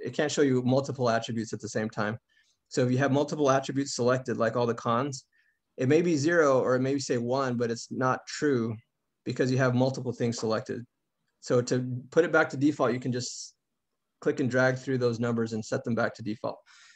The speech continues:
Okay, so we're back at the default position. Now we need to get them off screen. So at frame, um,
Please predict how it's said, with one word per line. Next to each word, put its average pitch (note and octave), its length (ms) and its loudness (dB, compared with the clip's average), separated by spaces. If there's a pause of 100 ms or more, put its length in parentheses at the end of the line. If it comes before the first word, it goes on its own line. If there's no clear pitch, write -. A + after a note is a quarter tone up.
(120)
Okay, D3 200 4
so D3 140 0
we're C#3+ 100 6
back D#3+ 260 4
at D#3 80 0
the C#3 80 -2
default C#3+ 400 0
position. A#2+ 380 -2
Now D3+ 180 2
we E3+ 80 -2
need D3+ 120 -2
to C3+ 40 -2
get C#3 140 4
them C3 140 2
off A#2+ 160 0
screen. A#2 480 -2 (720)
So C3 340 2
at B2+ 240 -2
frame, D3+ 560 2 (1800)
um, A#2 1000 -4